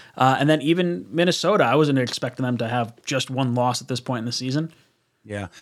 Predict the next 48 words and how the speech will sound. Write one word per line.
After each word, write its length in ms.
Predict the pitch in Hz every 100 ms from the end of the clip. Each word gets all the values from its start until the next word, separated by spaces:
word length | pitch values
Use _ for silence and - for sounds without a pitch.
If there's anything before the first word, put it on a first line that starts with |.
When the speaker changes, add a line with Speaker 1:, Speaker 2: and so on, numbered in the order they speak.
| - -
Speaker 2:
Yeah, 160 | 143 170
right. 200 | 175 143
I 120 | 139
think 380 | - - 139 - 175
the 180 | 139 147
way 100 | 160
you 160 | 147
put 220 | 139 160 160
it 80 |
is 140 | 127 113
perfect. 460 | - 143 147 90 -
Like, 180 | 107 82
they'd 220 | 117 110
flipped. 440 | - 180 180 -
Like, 140 | 123 110
we 160 | 151
thought 400 | 214 - 175 170
the 80 | 160
front 520 | 127 - 135 160 208
end 340 | 170 107 101 95
was, 360 | 107 113 101 - - - - - _
you 140 | 180
know, 300 | 127 92 92 - _
almost, 680 | - 180 170 151 131 - - -
uh, 40 | 147
you 120 | 143
know, 240 | 113 120 - -
unwinnable. 800 | 190 202 202 269 277 160 - -
You 100 | 113
know, 160 | 131 139
like, 300 | 143 147 -
uh, 120 | 147
guys 380 | 139 151 151 143
like 160 | 151
Brady 220 | 160 156 151
Quinn 260 | 202 190
saying 240 | 160 160 151
there's 160 | 147
a 40 | 147
realistic, 600 | 185 202 196 - 175 127 _ _ _ _ -
uh, 80 | 151
shot 420 | - 185 190 170
that 120 | 185
they 140 | 180
go 160 | 185 185 -
oh 240 | 170 214
and 160 | 190 180
nine. 400 | 175 254 208 98